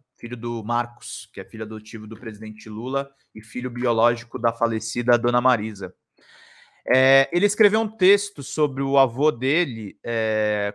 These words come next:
com a, com a absolvição, com a retirada da, da legitimidade das, das provas no caso Odebrecht. Ele escreveu pro Subversivo, o Thiago,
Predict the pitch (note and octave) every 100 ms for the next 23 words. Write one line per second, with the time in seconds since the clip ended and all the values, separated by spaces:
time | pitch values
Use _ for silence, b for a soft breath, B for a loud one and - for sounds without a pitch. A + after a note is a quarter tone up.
0 | _ B2+ C3+ C#3 C#3+ B2 _ - C#3 C3
1 | B2+ B2 B2 - C#3+ B2+ B2 - B2+ B2+
2 | A2+ C#3+ D3 F3 C#3 C#3 C#3 B2 A#2+ A2+
3 | G#2 G2+ F2+ A2+ A#2 A#2 - A2+ A2+ A2+
4 | A2+ A2+ G#2 G2 - - - _ _ _
5 | _ A#2 A#2 - B2 A#2+ B2 A#2 A#2 B2
6 | A#2+ A#2+ B2 A#2 A#2+ - - A#2+ A2 B2+
7 | A#2+ A#2+ C3 - D#3 C#3+ C#3 - - F3+
8 | C#3+ G#2 _ _ _ _ _ - G#2+ -
9 | B2 D#3 B2 G#2